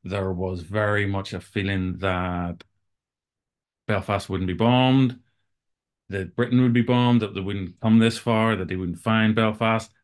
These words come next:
That actually stretches as far into chemical warfare as well, that they thought, "Of course, that's not gonna happen." So there's a bit of a, a lackadaisical approach, and it was only very, you know, as the war started, they went, "Hold on a sec here, we've gotta get, you know,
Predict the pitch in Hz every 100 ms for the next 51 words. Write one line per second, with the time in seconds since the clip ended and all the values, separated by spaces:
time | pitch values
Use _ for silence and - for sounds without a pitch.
0 | _ 120 117 98 - 107 - 98 - 95
1 | 87 - 90 87 - 85 85 80 - 90
2 | 85 87 87 85 87 82 82 85 85 98
3 | 85 82 87 80 - 139 - - 95 -
4 | 95 - 90 85 95 95 101 90 - _
5 | _ _ _ 107 123 107 104 - _ _
6 | _ _ 101 101 101 - 101 98 95 95
7 | 95 113 110 117 104 107 104 101 101 98
8 | 90 _ _ 95 85 - - 95 104 104
9 | 98 - 98 107 107 110 180 180 139 139
10 | 147 131 143 139 - _ _ - 107 107
11 | 101 95 - 107 87 92